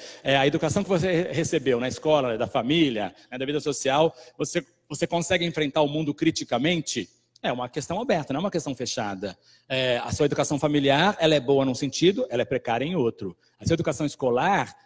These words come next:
ela é boa num sentido, ela é precária em outro. A sua educação nas, nas mídias sociais, na interação com seus amigos, é boa num sentido, precária em outro. Logo, o tema é ambíguo. É, o problema da educação, de formação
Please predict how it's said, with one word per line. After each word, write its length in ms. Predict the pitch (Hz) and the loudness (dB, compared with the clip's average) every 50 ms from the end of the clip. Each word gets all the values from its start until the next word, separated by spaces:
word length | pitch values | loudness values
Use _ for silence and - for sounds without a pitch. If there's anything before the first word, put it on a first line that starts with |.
| _ - | _ -8
ela 100 | 123 123 | -6 -6
é 60 | 110 | -2
boa 200 | 107 143 170 190 | 2 4 4 4
num 120 | 185 160 | 4 4
sentido, 420 | - 151 127 - - 139 151 156 185 | 0 -2 -4 -4 -4 -4 -2 0 0
ela 80 | 160 | 0
é 40 | 151 | 2
precária 360 | - 170 156 - 123 117 131 | 2 0 0 0 -2 -2 -2
em 80 | 170 190 | -2 0
outro. 400 | 175 131 117 - - 113 92 - _ _ _ _ _ _ _ | 0 0 -2 -2 -2 -4 -4 -6 _ _ _ _ _ _ _
A 60 | 123 | -8
sua 160 | - - 151 | -4 -2 -2
educação 560 | 147 143 151 - 156 131 - - 180 190 196 190 | -2 -2 -2 0 0 0 0 0 0 0 0 0
nas, 240 | 175 160 165 151 | -2 -2 -2 -2
nas 320 | - 139 127 120 123 120 - | -4 -6 -4 -4 -4 -4 -4
mídias 220 | 175 - 165 - | -6 -6 -6 -4
sociais, 600 | - 135 - - - 143 170 185 175 160 139 127 | -4 -4 -4 -2 -2 -2 0 0 2 0 0 0
na 80 | 135 135 | -2 -4
interação 320 | 127 - 139 131 120 160 | -2 -2 -2 -2 0 -2
com 60 | 156 | -2
seus 160 | - 160 131 131 | -2 -2 -2 -2
amigos, 540 | 120 117 139 180 202 160 127 117 - - _ | -2 0 0 0 0 -2 -4 -8 -10 -10 _
é 100 | 120 117 | -6 0
boa 200 | 104 131 151 165 | 4 4 4 4
num 80 | 175 | 4
sentido, 360 | 160 - 170 143 - 147 143 151 | 0 -2 -6 -6 -6 -8 -8 -6
precária 300 | - 180 - - - 196 | -6 -4 -4 -4 -6 -2
em 80 | 220 | 0
outro. 340 | 202 147 113 - - 104 - _ _ _ _ | 0 0 0 -2 -6 -14 -18 _ _ _ _
Logo, 200 | - 104 110 120 | -6 -6 -6 -6
o 20 | 127 | -4
tema 260 | - 135 131 135 147 | -2 -2 -2 0 0
é 60 | 170 | -2
ambíguo. 500 | 208 233 233 190 139 107 117 107 90 - _ _ _ _ _ _ _ _ _ | -2 0 0 0 0 0 0 -2 -2 -4 _ _ _ _ _ _ _ _ _
É, 300 | 110 107 113 113 110 110 | -6 -4 -4 -2 -4 -4
o 40 | - | -6
problema 240 | 117 113 135 165 165 | -6 -4 -4 -2 -2
da 80 | 160 | -2
educação, 560 | 151 147 - - 131 113 107 - - 156 175 | -4 -4 -6 -6 -6 -4 -4 -2 0 0 0
de 100 | 147 123 | 0 -2
formação 880 | 117 - - 160 139 147 123 107 110 - - 139 151 196 202 139 101 - | -4 0 2 2 2 2 0 -2 -2 -2 -2 0 0 0 0 -2 -4 -8